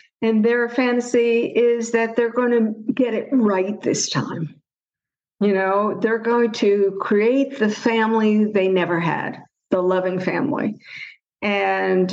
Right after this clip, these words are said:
instead of talking about those fantasies and those expectations, we just put them on the other person. So blame and shame have no place in relationships, right?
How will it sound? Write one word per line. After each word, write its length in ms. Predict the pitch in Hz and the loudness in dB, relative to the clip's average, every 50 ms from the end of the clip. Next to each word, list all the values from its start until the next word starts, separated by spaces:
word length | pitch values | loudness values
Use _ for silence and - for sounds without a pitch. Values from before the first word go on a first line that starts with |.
| - - | -2 -2
instead 440 | 208 202 208 208 - - 269 254 240 | 0 0 0 0 0 -2 -2 0 -2
of 140 | 247 214 - | -6 -6 -4
talking 500 | - - 254 277 320 302 339 302 277 247 | -2 0 2 2 2 2 2 4 4 4
about 380 | 233 214 220 202 190 196 190 | 4 2 2 0 0 0 0
those 260 | 196 196 190 185 190 | 0 0 0 0 -2
fantasies 540 | - 190 185 185 190 196 190 - 196 190 180 | -2 -2 0 0 0 0 0 0 0 0 0
and 120 | 196 - 180 | 0 2 2
those 200 | 175 185 185 190 | 2 2 2 0
expectations, 1040 | - 180 180 - - - 180 - - - 180 175 170 - 185 180 175 170 175 - - - - - - _ _ _ _ _ _ 311 | 0 -2 -2 -4 -4 -4 -4 -2 -2 0 0 0 0 0 0 0 -2 -2 -4 -6 -10 -12 -12 -12 -12 _ _ _ _ _ _ 0
we 220 | 262 180 202 202 | 2 2 2 2
just 260 | - 220 208 214 - | 0 0 -2 -2 -4
put 220 | - - 220 214 - | -4 -4 -2 0 0
them 180 | 196 185 185 | 0 0 0
on 180 | - - 180 175 | 0 0 0 2
the 160 | 180 180 175 | 2 2 2
other 200 | 165 160 165 143 | 2 2 0 -2
person. 600 | 139 - - - 156 - - - - - - - - _ _ _ _ _ _ _ _ _ _ _ _ _ _ _ _ - | -2 -2 -4 -2 -2 -2 -2 -4 -4 -4 -6 -8 -14 _ _ _ _ _ _ _ _ _ _ _ _ _ _ _ _ -6
So 960 | - - - - 220 202 190 190 185 185 180 180 180 180 180 185 185 185 185 | -4 -2 0 2 2 2 2 2 2 2 2 2 2 2 2 0 -2 0 0
blame 360 | 233 247 277 311 330 339 339 | 0 0 2 2 2 2 2
and 140 | 294 269 226 | 2 2 0
shame 440 | - - 269 233 233 226 226 226 220 | 0 0 0 0 0 2 2 2 2
have 260 | 226 202 190 185 - | 0 0 -2 0 0
no 220 | 202 190 190 185 | 2 2 2 0
place 420 | 185 - - 180 170 175 170 - 190 | 0 0 -2 0 0 0 0 0 0
in 160 | 170 165 160 | 0 0 0
relationships, 920 | 151 160 165 156 160 165 156 - 156 156 - - - - - - - - - | 0 2 2 0 0 0 -2 -4 -4 -4 -2 -2 -2 -2 -4 -4 -6 -4 -2
right? 340 | - 185 190 202 196 196 | -2 0 0 0 0 -2